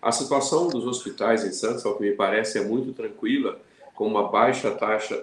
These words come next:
taxa de ocupação de leitos de U T I e mesmo de enfermarias dedicadas à U T I. Vários hospitais já fecharam suas enfermarias,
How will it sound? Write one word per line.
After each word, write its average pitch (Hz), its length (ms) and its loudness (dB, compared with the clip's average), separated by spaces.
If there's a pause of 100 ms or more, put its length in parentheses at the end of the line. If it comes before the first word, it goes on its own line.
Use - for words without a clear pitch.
taxa 107 380 -2
de 120 400 4
ocupação - 880 -2 (340)
de 101 160 4
leitos 101 500 2
de 95 80 -6
U 101 80 -4
T 98 120 0
I 113 320 2
e 107 40 4
mesmo 120 520 0
de 120 260 -4
enfermarias 110 1040 -2
dedicadas 101 640 -2
à 101 80 -2
U 101 40 -4
T 101 140 -8
I. 113 320 -6 (320)
Vários 113 340 2
hospitais 110 540 -4
já 107 100 -4
fecharam 110 680 0
suas 98 300 -4
enfermarias, 98 800 -4